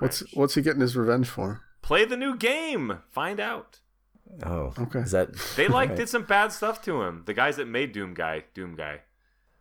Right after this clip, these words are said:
Speaker 3: Really? 'Cause I feel like if I, you know, if I were, if I were in any way associated with Doom Guy, I feel like I would just kind of leave him be, you
Speaker 1: I thought he
Speaker 3: know?
Speaker 1: was just
Speaker 3: Like
Speaker 1: a Marine, right? Like, he was, he was just a badass Marine.
Speaker 2: Uh, listen, if you play Doom Eternal, there's a whole backstory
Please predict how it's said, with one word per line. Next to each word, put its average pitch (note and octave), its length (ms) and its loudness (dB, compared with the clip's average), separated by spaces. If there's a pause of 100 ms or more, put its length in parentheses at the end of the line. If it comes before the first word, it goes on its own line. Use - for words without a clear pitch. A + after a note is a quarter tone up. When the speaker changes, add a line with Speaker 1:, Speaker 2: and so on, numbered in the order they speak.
(160)
Speaker 3:
Really? E3 240 6
'Cause D#3 160 2
I D#3+ 120 6
feel D4 200 -2
like G#3+ 160 6
if - 80 -6
I, B2 340 6
you C3 120 -2
know, D3 60 4
if C#3+ 100 0
I G3+ 80 4
were, C3+ 360 2
if - 140 -2
I G3 60 4
were G3+ 160 2
in G#2+ 260 0
any A2+ 220 0
way G2+ 160 6
associated E2+ 580 0
with D2 160 -8
Doom E2 220 -4
Guy, D2+ 200 0
I D2 60 -2
feel - 200 -2
like - 140 -2
I F#2+ 60 4
would F#2+ 80 2
just E2 140 -6
kind E2+ 160 -2
of D2 100 -6
leave E2+ 180 -2
him D2+ 280 -2
be, D2 420 -4
you - 60 -2
Speaker 1:
I - 20 0
thought B3+ 140 4
he C4 80 2
Speaker 3:
know? - 60 0
Speaker 1:
was F#3+ 100 2
just - 180 2
Speaker 3:
Like D3+ 60 6
Speaker 1:
a - 20 6
Marine, G2 500 0 (200)
right? A#2+ 260 2
Like, B2 140 0
he C#3 80 4
was, C3 140 4
he D3 100 4
was C3 100 2
just B2 160 2
a A2 40 2
badass F#2+ 520 -2
Marine. F#2 380 -6 (680)
Speaker 2:
Uh, A#2 460 6
listen, F#2 380 -6
if F#2 120 -10
you A#2 60 -4
play C3+ 160 2
Doom C#3+ 220 0
Eternal, A#2+ 300 -4
there's G2 180 0
a F2+ 60 -2
whole A2 420 2
backstory E2+ 640 -2